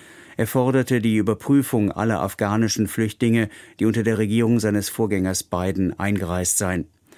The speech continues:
Bei dem Täter handelt es sich laut Trump um einen Afghanen, der zweitausendeinundzwanzig in die U S A gekommen ist.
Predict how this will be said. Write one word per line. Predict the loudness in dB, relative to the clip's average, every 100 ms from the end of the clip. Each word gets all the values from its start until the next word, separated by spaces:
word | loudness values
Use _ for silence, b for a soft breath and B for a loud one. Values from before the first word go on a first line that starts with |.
| B B B
Bei | -2
dem | 0 0
Täter | 0 0 0 0
handelt | 2 2 0
es | -2 -2
sich | -2
laut | 0 -2 -2
Trump | -2 0 0 0
um | -2
einen | 0 0 0
Afghanen, | -2 -6 -2 0 2 2 0 B B
der | -2 -2
zweitausendeinundzwanzig | -2 0 0 -2 -2 0 0 0 0 2 0 -2 -4
in | -4
die | -2
U | -2
S | -2 -4
A | -4
gekommen | -4 -6 -4 -4
ist. | -4 -4 -6